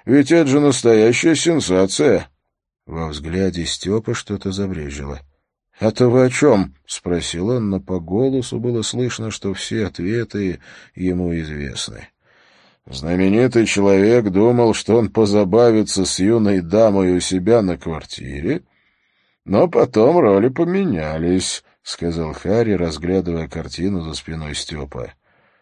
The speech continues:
На ней была изображена обнаженная женщина, балансирующая на канате. Она уговорила его надеть маску поросеночка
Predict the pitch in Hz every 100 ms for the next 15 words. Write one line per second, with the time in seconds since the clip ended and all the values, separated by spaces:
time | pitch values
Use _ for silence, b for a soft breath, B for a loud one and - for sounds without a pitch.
0 | _ _ 113 139 139 123 117 107 101 98
1 | 95 107 113 95 92 98 98 92 85 85
2 | 87 127 131 101 87 82 82 82 85 -
3 | 101 87 80 - 82 80 82 - 98 76
4 | 64 - - _ b b b b b 92
5 | 117 185 139 104 104 117 160 113 101 92
6 | 95 92 123 113 95 131 135 - 92 -
7 | 120 98 90 - 90 120 147 151 135 127
8 | 139 131